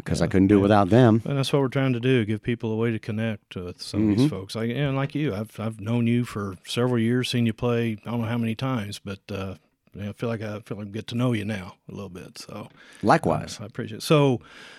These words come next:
Speaker 2: if people wanna find out, uh, where you're playing or any other information, where can they get a hold of you or follow you?
Speaker 1: And this is a, I, I use this line on stage a lot.
Speaker 2: Okay.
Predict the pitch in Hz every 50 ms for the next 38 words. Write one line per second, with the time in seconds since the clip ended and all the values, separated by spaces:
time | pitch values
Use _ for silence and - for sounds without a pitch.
0 | - _ - - - 156 156 147 147 143 139 - 147 147 147 147 147 143 139 -
1 | - _ - 135 131 131 131 131 131 127 117 117 123 127 123 127 123 - - 143
2 | 147 147 147 147 147 143 143 139 123 98 98 98 95 95 92 - _ _ _ _
3 | - 127 131 135 131 139 135 135 135 139 139 - 131 131 131 135 143 139 - -
4 | 135 127 123 117 120 117 - - 123 117 117 120 117 113 117 123 123 127 127 131
5 | 131 131 123 127 131 131 131 123 123 - _ - 101 - - - 113 127 131 131
6 | 135 135 135 131 - - - - - _ _ _ _ _ - 98 98 98 95 95
7 | - - - 123 - - 135 120 117 101 90 - - - _ _ _ - 101 110
8 | - - 107 120 127 147 175 131 120 113 - - - 110 107 107 98 92 90 87
9 | - - - 107 101 95 90 82 - - - 85 80 80 78 67 67 107 101 -
10 | 117 113 123